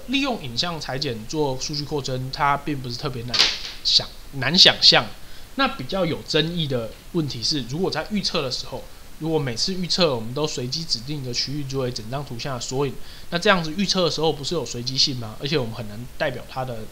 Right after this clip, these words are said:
我们很难保证它的代表性哦。那所以说，一个比较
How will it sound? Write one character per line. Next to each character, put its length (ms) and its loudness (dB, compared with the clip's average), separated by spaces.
我 80 -6
们 100 -2
很 160 -2
难 160 -6
保 200 -4
证 200 -6
它 160 -6
的 60 -6
代 160 -2
表 160 -12
性 180 -6
哦。 120 -12
那 80 6
所 180 2
以 80 2
说， 320 0
一 80 4
个 380 2
比 120 -8
较 320 4